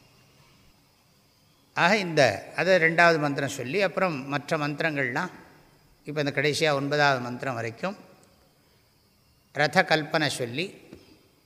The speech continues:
ஏழு விஷயம் பார்த்துருக்கோம். அதாவது ஜீவாத்மா, புத்தி, மனசு, இந்திரியங்கள், இந்திரிய விஷயங்கள்,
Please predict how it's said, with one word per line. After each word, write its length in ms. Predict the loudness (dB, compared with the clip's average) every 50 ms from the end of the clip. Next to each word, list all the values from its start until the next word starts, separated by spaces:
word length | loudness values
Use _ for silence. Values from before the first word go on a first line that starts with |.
| _ _ -10
ஏழு 340 | -4 0 2 4 4 4 2
விஷயம் 420 | 0 0 -2 -2 -2 -2 -4 -2 0
பார்த்துருக்கோம். 580 | 0 0 0 -2 -6 -8 -6 -6 -6 -6 -6 -8 -14 -20 -20 -20 _ -20 _ _ _ _ _ _ _ _ _ _ _ _ _ _ _ _ _ _ _ _ _ _ _ _ _ -8
அதாவது 760 | -2 2 4 4 4 4 2 0 0 -2 -2 -2 -4 -8 -14 -20 -20 -18 -14 -10 -6
ஜீவாத்மா, 880 | -2 -2 0 2 4 4 2 2 0 -4 -8 -4 -2 -2 -2 -2 -4 -8 -14 -20 -20 -20 -20 _ _ _ _ _ _ _ _ _ _ -18 -10 -6
புத்தி, 760 | -4 -4 -4 -6 -6 -4 -2 0 0 -2 -4 -6 -10 -16 -20 -20 -20 -20 _ _ _ _ _ _
மனசு, 880 | -12 -8 -6 -2 -2 0 0 0 -2 -4 -4 -2 -2 -2 -2 -2 -4 -8 -12 -20 -20 -20 -20 -20 -20 _ _ -10
இந்திரியங்கள், 1080 | -6 -4 -4 -2 -2 -2 -2 -2 -2 -2 0 0 0 0 0 -2 -6 -10 -14 -20 -20 -20 -20 -20 -20 -20 -20 _ _ _ _ _ _ _ _ _ _ _ _ _ _ _ _ _ _
இந்திரிய 840 | -6 -4 -4 -4 -4 -4 -4 -2 -2 2 4 4 4 4 2 -2 -6 -12 -18 -20 -20 -20 -20 -20 -20 _ _ -14
விஷயங்கள், 1120 | -8 -4 -4 -2 0 2 2 2 2 0 0 0 0 0 0 0 -2 -8 -14 -20 -20